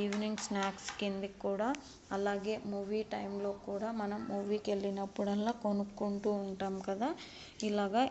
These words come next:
ఇంట్లోనే తయారు చేసేసుకోండి. చాలా సూపర్గా టేస్టీగా చేసుకోవచ్చు. అలాగే ఇప్పుడు మనం మసాలా కార్న్ కూడా రెడీ అయిపోయింది ఫ్రెండ్స్.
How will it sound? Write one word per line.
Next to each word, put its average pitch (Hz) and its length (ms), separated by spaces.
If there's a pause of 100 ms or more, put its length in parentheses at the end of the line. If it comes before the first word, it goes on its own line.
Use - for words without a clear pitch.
(120)
ఇంట్లోనే 202 460 (120)
తయారు 202 420
చేసేసుకోండి. 196 800 (120)
చాలా 208 320 (120)
సూపర్గా 202 560 (100)
టేస్టీగా 196 560 (140)
చేసుకోవచ్చు. 202 880 (720)
అలాగే 208 400
ఇప్పుడు 226 280 (100)
మనం 214 220 (100)
మసాలా 202 480 (100)
కార్న్ 196 260 (120)
కూడా 202 180 (140)
రెడీ 214 200 (120)
అయిపోయింది 196 760
ఫ్రెండ్స్. 220 360